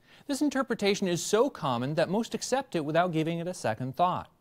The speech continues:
Before we get into this false understanding, I'd like to mention today's featured offer, a booklet titled The Holy Days,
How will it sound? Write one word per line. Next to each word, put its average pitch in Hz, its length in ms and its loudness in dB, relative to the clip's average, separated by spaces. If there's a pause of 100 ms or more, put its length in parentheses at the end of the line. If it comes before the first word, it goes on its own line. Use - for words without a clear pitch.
(1120)
Before 143 300 4
we 135 140 4
get 123 140 4
into 175 200 2
this 147 180 -2
false 120 280 2
understanding, 120 520 -4 (260)
I'd 226 60 -12
like 262 140 -8
to 277 100 -6
mention 196 280 -2
today's 143 280 0
featured 123 300 -4
offer, 101 320 -2 (220)
a 135 80 -8
booklet 196 320 -4
titled 156 340 -2 (240)
The 135 140 -6
Holy 165 340 -2
Days, 92 380 -6